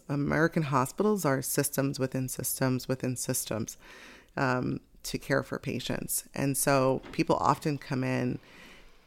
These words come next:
"You're already sick, you're already in pain, you, you know," and it can be isolating. And so people often struggle with feeling out of control. And I think a lot of that has to do with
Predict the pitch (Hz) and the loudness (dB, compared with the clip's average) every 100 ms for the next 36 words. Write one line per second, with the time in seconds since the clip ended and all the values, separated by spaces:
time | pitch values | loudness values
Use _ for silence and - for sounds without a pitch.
0 | - 131 139 135 139 147 - 147 143 - | -6 0 2 2 2 -2 0 0 0 -8
1 | - - - - - 135 131 127 131 151 | -20 -20 -20 -14 -6 0 0 0 2 2
2 | 156 147 139 139 131 131 139 - - - | 2 2 4 4 4 2 -2 -8 -20 -20
3 | - - 131 131 - - 143 131 - - | -20 -12 -4 -2 -2 0 2 4 2 -2
4 | - 139 135 127 - - _ - 139 156 | 2 4 4 2 -2 -12 _ -6 -2 0
5 | 147 - 143 - - - - - - - | 0 2 2 0 -2 -6 -6 -10 -12 -16
6 | - - - - - - 147 151 - 156 | -20 -20 -20 -20 -20 0 2 4 4 6
7 | 147 135 139 - - - _ _ _ - | 8 8 6 0 -8 -20 _ _ _ -20
8 | - - 185 190 - 165 - 160 151 - | -16 -4 2 4 8 6 6 2 2 2
9 | 151 147 151 143 135 139 - - 147 139 | 2 4 4 4 4 2 0 0 2 4
10 | 139 - - 143 135 - 127 123 - 143 | 2 2 2 2 0 -4 -6 -2 2 4
11 | 226 339 - 143 139 139 143 - - 143 | 4 0 0 0 0 0 -2 -2 -2 2
12 | 131 135 135 127 - - 139 135 - 135 | 6 6 6 2 0 0 -2 -4 -6 -4
13 | 147 135 131 131 131 | 0 0 0 0 -2